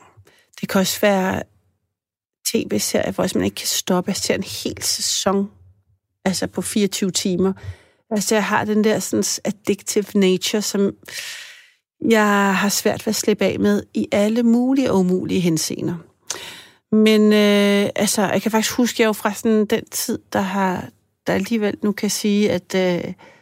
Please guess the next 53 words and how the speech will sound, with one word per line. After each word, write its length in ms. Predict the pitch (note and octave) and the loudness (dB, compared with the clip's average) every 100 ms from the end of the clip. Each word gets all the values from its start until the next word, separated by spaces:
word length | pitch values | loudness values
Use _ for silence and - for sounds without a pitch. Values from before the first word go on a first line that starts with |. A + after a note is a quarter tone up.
| _ _ _ _ - | _ _ _ _ -6
jeg 240 | F3 F3 F3 | -2 0 -2
er 60 | |
f-, 240 | E3 - - - | -4 -10 -10 -4
øh, 340 | F3+ E3+ E3+ - | 0 0 -2 -2
jeg, 0 | |
jeg 160 | F3+ - | -2 0
er 40 | G3+ | -2
fra 120 | A3+ | 0
den 140 | A#3+ | -2
tid, 240 | - A#3+ G#3+ | 0 -2 0
hvor 100 | G#3+ | 2
man 160 | G3 | 2
så 160 | E3 E3 | 0 -6
fjernsyn. 540 | - G#3 A#3+ - - - _ _ - | -4 -2 -2 -4 -6 -8 _ _ -2
Altså 220 | G#3+ A#3 | 0 0
simpelthen, 540 | C#4+ C4 F#3 F#3+ G#3+ - | -2 0 0 0 -2 -4
det, 200 | - G#3+ | -4 -2
det, 280 | A#3 G#3+ - - | 0 0 -2 -2
det 100 | A#3 | 0
har 80 | G#3+ | 0
eksisteret 720 | F#3 - - G#3+ G3+ G#3 G#3 | -2 -6 -4 -2 0 -2 0
nu. 100 | G#3 | 0
Der, 200 | F#3+ F#3+ | 0 0
jeg 120 | F3 | 0
tror 160 | - G3 | 0 0
ikke, 160 | F#3+ F#3+ | 0 -2
der 60 | |
er 40 | F#3+ | 0
særlig, 280 | F#3 F3+ | 0 -2
så 340 | - - - F#3+ | -6 -12 -8 -6
stor 360 | - G3 - G#2 | -2 -2 -2 -2
ung 180 | F#3 F3+ E3+ - | 0 0 -4 -4
lyttersegment 680 | F#3+ F#3 G3 F#3+ F#3 F3 - | 0 2 0 0 0 0 0
her 140 | F#3+ | -4
på 160 | F#3 F#3+ | -2 0
Nattevagten, 580 | F#3 F3+ F#3+ F3 - F#3+ | 2 2 0 -2 -2 -4
så 220 | - F#3 - - - - | -2 -2 -4 -20 -12 -4
jeg 80 | F#3+ | -2
tænker, 320 | - G#3 G#3 | 2 2 2
jeg 120 | G#3 | 0
taler 340 | - G#3+ - G3+ | 0 -2 0 0
til 160 | G#3+ | 2
nogen, 340 | F#3+ F#3 G3 G3 | 2 4 2 2
der 160 | F#3+ | 0
godt 280 | F#3 F#3 F3+ | 2 0 0
ved, 120 | G3+ | -4
hvad 100 | - | -2
et 80 | F#3 | -4
fjernsyn 460 | - F#3 F#3 - F#3+ | 0 0 0 -2 0
er, 200 | F3+ F3+ | 2 2
og 140 | F#3+ | 0
som 120 | - | 0
også 200 | F#3 F#3 | 2 0